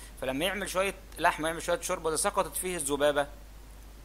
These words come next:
آه، هتأنف نفس الإنسان إن هو يشربها، لكن الفقر والحاجة والعوز ممكن تخليه يضطر إن هو يشرب منها، هيشيل الذبابة يرميها وهشرب منها. فكان النبي صلى الله عليه وسلم بيقدم حل لمشكلة حاصلة،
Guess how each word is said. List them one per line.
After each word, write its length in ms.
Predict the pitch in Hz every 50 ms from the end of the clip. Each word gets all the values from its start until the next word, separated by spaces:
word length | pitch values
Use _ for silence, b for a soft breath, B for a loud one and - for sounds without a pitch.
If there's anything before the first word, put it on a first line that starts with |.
| - - - - - - -
آه، 120 | 160 196 208
هتأنف 460 | 170 156 - 214 - 202 190 165 147
نفس 320 | 175 202 214 - - -
الإنسان 380 | - - - 156 151 - 185 196
إن 120 | 196 170
هو 200 | 160 165 180 180
يشربها، 400 | 165 143 - 175 185 180 170 165
لكن 260 | 143 143 135 147 139 143
الفقر 440 | 135 - - 190 208 - - 170
والحاجة 540 | 165 156 143 143 - - 185 202 190 170 165
والعوز 460 | 156 147 143 139 156 180 185 185 180 - B B B B B B B B B -
ممكن 380 | - 151 170 190 147 190 180 151
تخليه 280 | 170 165 - 175 190
يضطر 280 | 202 - - 214 226 214
إن 80 | 196 202
هو 160 | 226 226 214
يشرب 340 | 226 233 - - 180 175 165
منها، 340 | 180 175 180 202 190 156 131
هيشيل 300 | 123 131 135 - 202 214
الذبابة 380 | 214 190 - 165 175 196 202 196
يرميها 340 | 190 175 156 170 196 196 190
وهشرب 400 | 180 175 208 202 - 170 190 165
منها. 320 | 165 165 170 180 165 151 B B B B B B B B - -
فكان 200 | - - 151 143
النبي 240 | 147 147 151 -
صلى 60 | - 190
الله 140 | 208 220
عليه 100 | 220 202
وسلم 20 | 170
بيقدم 500 | 180 175 165 - 214 214 190 185 190 151
حل 440 | - - 185 190 196 175 143 117 - - - B B B B B B B
لمشكلة 680 | 127 135 139 147 139 131 - - 196 208 214 214 202 - - - -
حاصلة، 460 | - - 190 196 - - 120 117 98